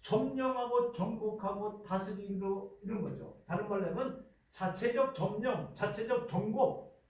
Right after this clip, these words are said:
그래서 내 속에 하나님 나라가 <coughs> 온전히 이루어질 수 있도록 이방인, 이방 것들을 하나님의 것으로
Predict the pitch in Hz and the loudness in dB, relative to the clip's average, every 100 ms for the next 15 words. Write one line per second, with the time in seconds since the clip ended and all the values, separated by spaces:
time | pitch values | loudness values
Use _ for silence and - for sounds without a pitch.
0 | _ _ _ _ _ _ _ _ _ _ | _ _ _ _ _ _ _ _ _ _
1 | 262 285 285 175 220 240 226 233 233 247 | 0 6 6 6 6 4 4 2 4 2
2 | - 247 247 247 247 240 214 214 214 220 | 2 0 -2 -2 -4 0 4 6 6 4
3 | - 175 214 - 226 220 220 - 175 202 | 4 4 2 2 -2 0 0 -2 -4 -4
4 | 214 208 208 202 165 175 214 - - 165 | 0 2 2 0 -6 2 2 2 0 0
5 | 247 262 262 247 233 226 220 220 214 214 | 0 0 0 0 -2 -4 -4 -4 -4 -6
6 | 208 208 190 - - 190 226 226 220 208 | -8 -10 -12 -14 -10 -6 0 0 0 0
7 | 185 202 208 320 339 - - _ - 254 | 0 2 4 4 0 -4 -16 _ -6 0
8 | 233 220 220 208 185 156 202 277 277 - | 0 0 -2 -2 -4 -2 4 4 4 -4